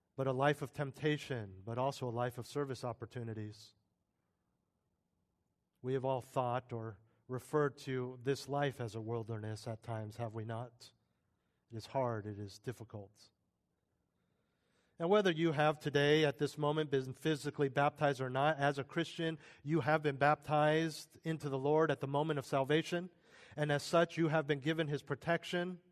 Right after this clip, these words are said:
You have been given his guidance.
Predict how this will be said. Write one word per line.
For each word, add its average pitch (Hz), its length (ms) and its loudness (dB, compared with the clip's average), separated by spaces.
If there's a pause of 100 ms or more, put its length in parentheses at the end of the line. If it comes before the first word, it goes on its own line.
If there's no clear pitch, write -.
(760)
You 156 100 2
have 156 100 4
been 147 140 2
given 160 300 0
his 143 180 -4
guidance. 170 800 4